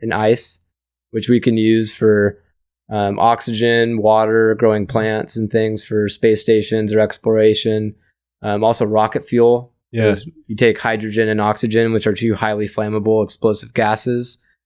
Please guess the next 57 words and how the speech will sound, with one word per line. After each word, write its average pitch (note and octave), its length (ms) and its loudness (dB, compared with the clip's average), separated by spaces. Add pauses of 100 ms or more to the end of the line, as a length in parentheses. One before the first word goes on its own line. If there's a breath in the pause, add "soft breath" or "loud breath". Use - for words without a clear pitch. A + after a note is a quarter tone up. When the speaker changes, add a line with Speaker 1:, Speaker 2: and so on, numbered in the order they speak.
(200)
Speaker 1:
and G#2 120 -6
you G2+ 60 -4
split B2 260 2
'em A2+ 80 0
apart, A#2 420 0
and A2+ 80 -10
now G#2+ 80 -4
you A2 120 2
have A2 120 2
Speaker 2:
Right. A2+ 80 0
Speaker 1:
rocket A#2 280 0
fuel. A#2 400 0 (800)
Um, D3+ 240 0
Speaker 2:
Shit, F#3+ 140 0
bro, C3+ 180 4
and C3 100 4
being D#3 160 6
able E3 140 4
to, C3 40 4
like, A#2 160 2
make A2+ 240 4
it - 140 0
quickly, C#3+ 680 2
like, A#2 220 4
being A#2+ 220 4
at, - 100 0
like, A2+ 180 2
as A#2 260 2
in, A2 120 4
like, G2+ 160 0
the, G#2+ 140 4
the G2+ 80 2
asteroid G2 320 2
belt F#2+ 220 4
is, F#2 120 -4
like, F2+ 180 0
a, F2 300 2
a F#2 60 -4
fuel G2+ 340 2
up G#2+ 140 0
station A2+ 440 0
for G2+ 200 0
a F#2 40 2
rocket F2+ 400 0
sort A#2 160 2
of A2+ 80 0
thing. A#2 240 0
Like, G2+ 140 -2
if G#2 80 0
they G#2+ 100 4
had G#2 120 2
a F#2+ 60 0
way F#2+ 180 4
that F#2+ 160 -2
it's G2 120 -8
just, - 240 -2
like, F2 140 0